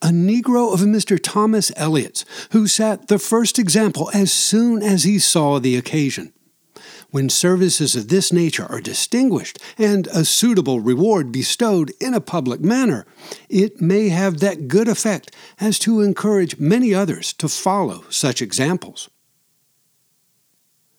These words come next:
The Commons House immediately appointed a committee to consider the lieutenant governor's recommendation, and a few days later that committee presented its report to the House. "Upon inquiry," they stated,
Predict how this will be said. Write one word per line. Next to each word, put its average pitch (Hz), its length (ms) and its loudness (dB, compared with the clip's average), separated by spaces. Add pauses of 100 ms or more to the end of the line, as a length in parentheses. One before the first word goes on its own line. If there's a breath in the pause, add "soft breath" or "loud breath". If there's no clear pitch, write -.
(140)
The 208 120 2
Commons 240 400 0
House 170 220 0
immediately 196 640 2
appointed 139 500 -2
a 117 80 -4
committee 131 460 0
to - 80 -12
consider 214 460 0
the 170 80 0
lieutenant 165 420 0
governor's 123 460 -2
recommendation, 117 720 -2 (420 loud breath)
and 240 140 2
a - 20 2
few 262 220 2
days 196 280 2
later 160 320 0
that 196 220 -4
committee 202 340 2
presented 170 540 0
its 165 220 -2
report 185 480 -2
to 170 80 -8
the 160 180 -4
House. 98 340 -6 (1200 soft breath)
"Upon 254 480 0
inquiry," 202 720 -2 (120)
they 117 140 -2
stated, 120 460 -6